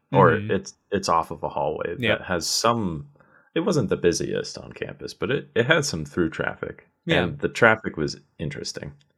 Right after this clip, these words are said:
Speaker 1: 'Cause
Speaker 2: Yeah.
Speaker 1: it's, it's a variety of people going through there for sure who don't normally mix.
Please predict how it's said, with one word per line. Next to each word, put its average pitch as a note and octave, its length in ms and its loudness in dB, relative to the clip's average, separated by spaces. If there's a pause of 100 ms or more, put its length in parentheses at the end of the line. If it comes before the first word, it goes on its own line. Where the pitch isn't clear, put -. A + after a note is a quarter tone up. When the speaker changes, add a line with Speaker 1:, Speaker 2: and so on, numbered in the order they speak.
(360)
Speaker 1:
'Cause G#2+ 200 4
Speaker 2:
Yeah. F#2+ 60 6
Speaker 1:
it's, - 240 -4 (200)
it's F#2+ 140 -2
a F#2+ 60 4
variety F2 600 6
of C#2 180 -2
people C2 500 -4
going G1+ 260 -6
through G#1 180 -10
there - 180 -10
for - 160 -6
sure - 500 -4
who F2+ 120 0
don't D2+ 300 0
normally C#2 380 -4
mix. - 480 -10